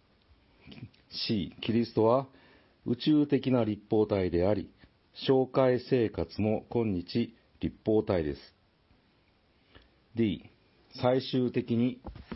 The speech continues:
新エルサレム全体は至聖所となり、三次元においてそれぞれ一万二千スタディアの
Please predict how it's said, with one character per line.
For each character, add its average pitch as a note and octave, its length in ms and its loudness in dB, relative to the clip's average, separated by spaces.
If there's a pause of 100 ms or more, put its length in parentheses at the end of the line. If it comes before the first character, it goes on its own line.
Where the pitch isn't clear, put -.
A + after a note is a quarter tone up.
(200)
新 D3 240 0
エ C#3+ 100 2
ル C3+ 120 0
サ B2+ 160 -2
レ A2 100 2
ム F2 180 -2
全 G2 260 -2
体 F#2+ 280 -2
は A2 280 -2 (360)
至 - 280 -8
聖 D3 260 4
所 D#2+ 120 -6
と C#2 180 -6
な G2 140 0
り、 F2 180 -4 (600)
三 C#3 240 2
次 C#3 140 -2
元 F#2+ 260 0
に D#2 160 -6
お A#2 120 2
い A2 60 -2
て C#2+ 220 -4 (360)
そ A#2 80 -2
れ A2 140 2
ぞ E2+ 100 -4
れ A2 220 2 (320)
一 - 240 -6
万 B2+ 400 0
二 F#2 140 -2
千 B2 480 0
ス - 140 -16
タ B2 140 2
デ F#2 100 -2
ィ D#2+ 120 0
ア E2+ 40 -2
の A2 260 -4